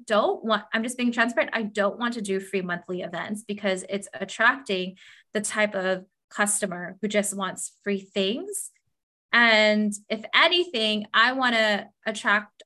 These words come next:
a customer who is willing to do the work. So I switched things around where I decided, let me have my own podcast, because with a podcast, as you know, since you're a podcast host yourself,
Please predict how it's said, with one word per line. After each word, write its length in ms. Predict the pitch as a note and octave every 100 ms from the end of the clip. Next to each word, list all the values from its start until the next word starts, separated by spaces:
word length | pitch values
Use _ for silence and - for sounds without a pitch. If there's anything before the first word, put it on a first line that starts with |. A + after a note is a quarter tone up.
| -
a 80 | G#3
customer 640 | - G3+ - G3 F3+ F#3
who 160 | G3+ F#3+
is 220 | F#3 -
willing 480 | F#3 G#3 G3+ G3 G3
to 160 | - F#3
do 440 | F#3 F3+ E3+ - F3
the 140 | E3+
work. 400 | E3 E3+ - - _ _ _ _ _
So 460 | - - A3 G3+ G#3
I 200 | A#3 D#4+
switched 360 | - C4 -
things 240 | A3+ G#3+ G#3
around 320 | G3+ F#3+ F#3+
where 220 | F#3 F3+
I 80 | G3
decided, 460 | G3 G3+ F#3+ F#3 F#3+
let 140 | G3
me 80 | G#3+
have 160 | A3+ G#3+
my 120 | G#3
own 160 | A#3+
podcast, 800 | A#3+ F3+ F#3 - E3+ C#4+ C#4+ - -
because 420 | G#3+ A#3 G3+ G3+ - - _
with 100 | D4
a 40 | F#4
podcast, 540 | - C4+ C4 B3+ G#3+ -
as 200 | G#3 F#3+
you 140 | F#3
know, 100 | F3+
since 240 | G3 G3 F#3
you're 120 | F#3
a 20 |
podcast 400 | F3+ F3 F3 -
host 200 | F#3 F#3
yourself, 360 | F3+ G3+ F#3